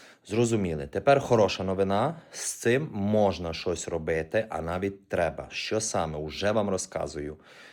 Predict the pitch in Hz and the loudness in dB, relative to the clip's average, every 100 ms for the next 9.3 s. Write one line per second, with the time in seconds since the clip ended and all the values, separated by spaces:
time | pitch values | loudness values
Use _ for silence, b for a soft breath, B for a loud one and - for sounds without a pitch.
0 | B B _ 82 117 131 120 113 113 113 | B B _ 0 4 4 4 4 4 4
1 | 113 - 92 - - 107 110 113 107 104 | 2 -2 -6 -6 0 0 2 -2 0 0
2 | 82 92 107 104 107 98 90 95 95 - | -2 -2 0 2 2 0 -2 -2 -4 -6
3 | - 85 80 92 80 78 - 110 120 123 | -6 -6 -6 -6 -6 -6 -4 2 4 2
4 | 120 - - 98 82 - - 110 117 120 | -2 -8 -2 0 0 -4 0 2 2 0
5 | 123 135 135 139 135 - - 95 - 101 | 0 0 0 -2 -4 -8 -8 -6 -2 2
6 | 104 101 98 - - - _ _ b b | 2 2 -4 -6 -12 -16 _ _ b b
7 | b _ _ _ _ _ - - 104 113 | b _ _ _ _ _ -20 -4 0 2
8 | 120 107 101 95 85 92 - 85 - 78 | 2 0 0 -2 -2 -4 -4 -8 -10 -10
9 | 78 98 87 | -2 0 -2